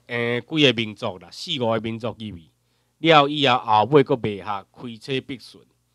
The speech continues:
了，才搁分做差不多欧洲上悬的时阵，伊的国家差不多将，将近差不多两三百个。伫咧中，中古世纪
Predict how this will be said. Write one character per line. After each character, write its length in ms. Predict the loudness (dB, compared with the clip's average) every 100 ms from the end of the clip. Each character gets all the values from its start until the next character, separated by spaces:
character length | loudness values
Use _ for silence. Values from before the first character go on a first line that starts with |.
| _ _ _ _ _ _ _
了， 240 | 6 6
才 120 | 6
搁 120 | 4 4
分 240 | 2 0
做 160 | 2 0
差 160 | 0
不 120 | -4
多 600 | -4 -2 -2 -4 -6 -8 -2
欧 220 | 2 2
洲 240 | 0 -6 -6
上 280 | -8 -12
悬 160 | -12 -14
的 80 | -14
时 160 | -16 -16
阵， 120 | -18
伊 160 | -14 -14
的 60 |
国 240 | -10 -12 -10
家 180 | -8 -6
差 160 | -8 -12
不 160 | -10
多 180 | -10 -14 -14
将， 380 | -16 -16 -20 -20 _
将 260 | -6 -4 -4
近 160 | -8
差 120 | -6 -6
不 100 | -8
多 80 |
两 260 | -8 -14 -18
三 220 | -18 -16
百 260 | -14 -14 -16
个。 80 | _ _ _ _ _ _ _ _ _ _
伫 80 | 4
咧 200 | 4 4 _
中， 360 | 6 6 6 -2
中 240 | 2 2 2
古 220 | -6 -10
世 420 | -14 -18 -6 -6
纪 320 | -4 -8 -8